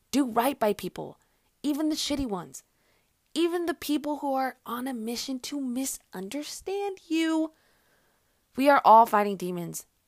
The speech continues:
and trying to achieve consistent higher self peace.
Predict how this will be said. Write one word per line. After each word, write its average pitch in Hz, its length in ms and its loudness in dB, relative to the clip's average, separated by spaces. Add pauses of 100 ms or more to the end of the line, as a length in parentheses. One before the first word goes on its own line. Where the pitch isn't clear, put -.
(220)
and 208 100 -4
trying 262 340 -4
to 285 200 -4 (380)
achieve 240 520 -4
consistent 233 640 -4
higher 202 380 -4
self 240 280 0
peace. - 480 -4